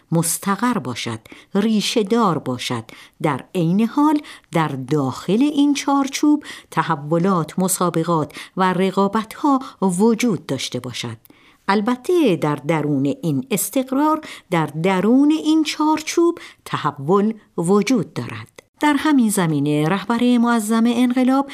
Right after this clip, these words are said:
شرط کارزار مطلوب انتخاباتی را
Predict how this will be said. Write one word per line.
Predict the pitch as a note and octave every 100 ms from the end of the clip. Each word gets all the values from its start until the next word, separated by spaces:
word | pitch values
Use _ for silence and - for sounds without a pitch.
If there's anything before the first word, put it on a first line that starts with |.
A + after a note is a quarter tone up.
| -
شرط | - - F#3 A3 -
کارزار | C4 B3+ - A#3+ A3 E3+ F#3 F3 E3
مطلوب | D#3 D3+ E3+ - - E3 E3+ C#3+
انتخاباتی | D#3 C#3 E3 C#3+ - D3 F#3 F#3 A#3 A#3 D#4
را | F3+ D#3 D#3